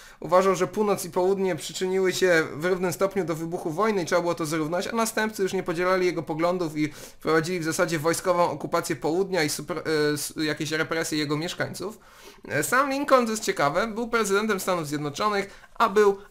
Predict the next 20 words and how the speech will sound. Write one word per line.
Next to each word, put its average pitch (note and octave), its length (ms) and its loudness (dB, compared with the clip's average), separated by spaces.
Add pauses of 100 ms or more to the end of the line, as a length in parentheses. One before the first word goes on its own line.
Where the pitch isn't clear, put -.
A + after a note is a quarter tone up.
analfabetą, C4 1040 2
czyli A3 280 -8
widzicie, A3 540 -4
nie F3 120 -6
musicie F#3+ 360 -4
się E3 140 -2
uczy-, F3 280 -4
możecie F3+ 400 0
być D#3 160 -6
analfabetami, D3+ 800 -2
tak D3 180 -2
zostaniecie C#3+ 400 -6
prezydentem D3+ 440 -4
Stanów D3 260 -4
Zjednoczonych. D3+ 540 -4
Tylko B3+ 200 2
jest A#3+ 100 2
jeden A3+ 180 -2
mały G#3+ 200 2
problem. D#3+ 460 2